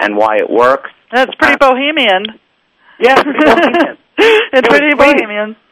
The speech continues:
Speaker 2: Yeah.
Speaker 1: It was a, yeah, as a New Yorker, it was a really good experience because you hear about other cities like San Francisco, but unless you're there and seeing it and talking to people, you don't quite get the feel. So I really liked it. I probably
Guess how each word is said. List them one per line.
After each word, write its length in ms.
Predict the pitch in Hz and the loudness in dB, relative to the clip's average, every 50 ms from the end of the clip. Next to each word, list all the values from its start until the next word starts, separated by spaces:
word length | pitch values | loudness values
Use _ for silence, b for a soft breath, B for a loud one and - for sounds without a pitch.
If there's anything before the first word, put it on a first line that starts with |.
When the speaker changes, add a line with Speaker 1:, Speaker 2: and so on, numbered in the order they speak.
| b b b b b _ - | b b b b b _ 0
Speaker 2:
Yeah. 380 | 381 359 339 294 254 226 214 208 | 2 2 4 4 4 4 4 2
Speaker 1:
It 80 | 370 349 | 2 0
was 100 | - 370 | -2 -6
a, 60 | - _ _ _ _ _ _ _ _ _ _ _ _ _ _ _ _ _ _ _ _ _ _ _ - | -8 _ _ _ _ _ _ _ _ _ _ _ _ _ _ _ _ _ _ _ _ _ _ _ 0
yeah, 100 | 208 226 | 2 2
as 60 | 190 170 | 2 2
a 60 | 170 | 0
New 120 | 175 202 | 0 2
Yorker, 300 | 214 220 233 233 - - | 2 2 2 2 0 -2
it 60 | 165 123 | 0 0
was 100 | 135 143 139 | 2 0 0
a 20 | |
really 240 | 156 196 208 214 202 | 0 2 2 2 0
good 220 | 165 - 170 165 | 0 2 2 0
experience 540 | 160 - - - - 165 175 165 151 139 127 - | 0 -2 -4 -4 -2 0 0 0 0 -2 -2 -4
because 220 | 143 139 - 160 147 | -4 0 0 0 0
you 80 | 156 - - - | -2 -6 -2 0
hear 160 | 320 349 381 | 2 4 4
about 400 | 349 - 147 135 127 117 - - | 2 2 2 2 2 2 0 0
other 300 | - 143 143 139 135 123 - - | 0 0 2 2 -2 -4 -4 -6
cities 240 | - 143 135 135 127 135 | -12 -10 -8 -6 -2 -2
like 120 | 131 127 - | -2 -2 -2
San 140 | - 131 131 | -6 -6 -4
Francisco, 420 | 131 117 - - 143 - - 139 131 | -4 -6 -4 -4 -6 0 2 2 2
but 140 | 131 123 127 | 2 2 0
unless 200 | 131 143 175 170 - | 0 -2 -2 -4 0
you're 160 | 170 143 117 | -2 -2 0
there 480 | 104 123 147 160 165 156 143 139 135 127 | 2 2 2 4 4 2 4 2 2 0
and 240 | 120 120 117 113 110 _ - - | 0 -4 -8 -12 -12 _ -18 -8
seeing 240 | - 185 220 190 151 | -2 -2 0 0 0
it 100 | 127 110 | 0 -2
and 100 | 85 - - | -4 -4 -2
talking 300 | - 160 202 - - 127 | 0 0 0 -2 -6 -10
to 60 | 104 - | -10 -8
people, 300 | - 113 101 107 107 107 | -8 -10 -6 -4 -4 -2
you 60 | 107 | 0
don't 220 | 120 123 123 - | -2 -2 -4 -6
quite 240 | - - 117 110 - | -4 -2 -2 -2 0
get 160 | - 104 - | -2 -2 -2
the 80 | 98 92 - - | -2 -6 -6 -4
feel. 280 | 110 107 101 92 90 - _ - | -2 0 2 2 0 0 _ 0
So 200 | 101 98 98 90 - B B B B B B B | 2 2 2 0 -2 B B B B B B B
I 80 | - 143 | -8 -8
really 240 | 160 196 202 196 156 | -4 -2 0 2 2
liked 260 | 139 143 156 - - - | 2 2 0 -2 -4 -4
it. 60 | - - | -2 -2
I 60 | - | -6
probably 760 | - - 165 - 160 143 131 131 131 131 127 127 127 127 123 | -2 -2 -2 0 0 0 0 0 0 0 2 0 0 0 0